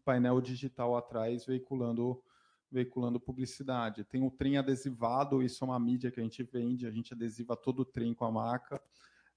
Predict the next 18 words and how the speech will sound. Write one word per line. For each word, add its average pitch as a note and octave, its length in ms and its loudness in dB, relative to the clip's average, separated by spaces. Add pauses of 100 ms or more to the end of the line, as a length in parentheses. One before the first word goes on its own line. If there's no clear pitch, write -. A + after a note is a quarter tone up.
É, A#2+ 460 4
tem C3 260 4
esse B2+ 320 -2 (160)
grande B2+ 300 4
painel B2 300 4
de B2 100 -2
led A#2+ 500 0
que - 80 -14
tá A#2+ 120 -4
na A2+ 100 2
Estação A#2 380 -2
da A2+ 100 2
Luz A2+ 320 -4
aqui A2+ 220 -12
de, A2+ 280 -4
de A2+ 160 -10
São A2+ 240 -6
Paulo. B2 480 2